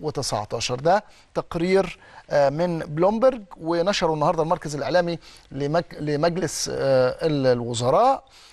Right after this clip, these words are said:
وطبعًا، آه، يعني، آه، هذا الخبر، آه، مفرح، وشهادة أخرى تضاف إلى شهادات تناولناها يمكن الأسبوع الماضي في حق الاقتصاد المصري. طب معنى هذا الكلام إيه؟ يعني إيه الجنيه المصري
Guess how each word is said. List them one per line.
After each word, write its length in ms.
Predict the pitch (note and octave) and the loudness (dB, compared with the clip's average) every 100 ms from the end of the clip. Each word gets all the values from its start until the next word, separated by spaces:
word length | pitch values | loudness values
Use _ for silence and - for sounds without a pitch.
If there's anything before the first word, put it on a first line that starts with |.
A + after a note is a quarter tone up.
| _ - | _ -10
وطبعًا، 840 | D#3+ G#3 A#3 A#3 - A3+ A3+ G#3+ - _ _ _ D#3+ | 0 4 4 4 0 2 2 0 -10 _ _ _ -2
آه، 320 | E3 D#3+ D3+ | 0 2 2
يعني، 520 | D#3 D#3+ D#3 E3 E3 - | 2 2 2 -4 -6 -2
آه، 500 | E3 D#3 D3+ D3 C#3+ C3 | 2 4 4 4 0 0
هذا 300 | G3+ G3 G3+ | 0 2 0
الخبر، 520 | E3+ A3 G#3+ G#3+ G#3 - | 0 0 2 0 -2 -10
آه، 320 | F#2 - - | -10 -10 -8
مفرح، 540 | F#3 A#3+ F#3 - - D3+ | -2 0 0 -2 -4 -4
وشهادة 1120 | D3 E3 F3 - - - - F3+ G#3+ F#3+ - | 4 6 4 0 -18 -14 -2 0 2 0 0
أخرى 240 | G3+ F3 E3 | -4 -2 -4
تضاف 320 | E3 F3+ - | 0 -2 0
إلى 120 | D#3 | -4
شهادات 540 | - D3+ F3 F3 - - - - - | -2 0 4 4 2 -20 -20 -12 -2
تناولناها 680 | D3+ D3+ D3 D#3+ F#3 D#3+ | 2 4 4 4 2 2
يمكن 260 | D#3 C3+ C#3 | -2 -6 -8
الأسبوع 360 | C3 - E3+ | -6 0 2
الماضي 440 | C#3 D3+ D#3+ D#3 C#3+ - - | 2 2 0 0 -10 -16 -10
في 140 | E3 | -6
حق 340 | C3 E3+ - - | -2 -4 -4 -6
الاقتصاد 680 | D3+ C3+ - C#3 F3 E3 D#3 | -6 -8 -10 -4 0 0 -2
المصري. 340 | C#3+ C3 B2+ | -4 -4 -4
طب 180 | C#3+ D#3+ | -6 -2
معنى 400 | C4 C4+ C4 B3 - _ D3+ | 0 2 2 0 -2 _ -4
هذا 320 | F3 A3 F#3 | 0 2 0
الكلام 460 | F3 F3 F#3+ F#3 - D#3+ | -2 2 2 2 -2 -8
إيه؟ 220 | C3+ - _ _ _ - | -8 -10 _ _ _ -4
يعني 260 | C#3 C#3 D#3+ | 0 0 -2
إيه 300 | F3 A3 G3 | 2 2 2
الجنيه 380 | E3 E3 F#3 F3 | -2 -2 -2 -2
المصري 560 | D#3 F3+ - F3 F3 | 0 0 0 -2 -2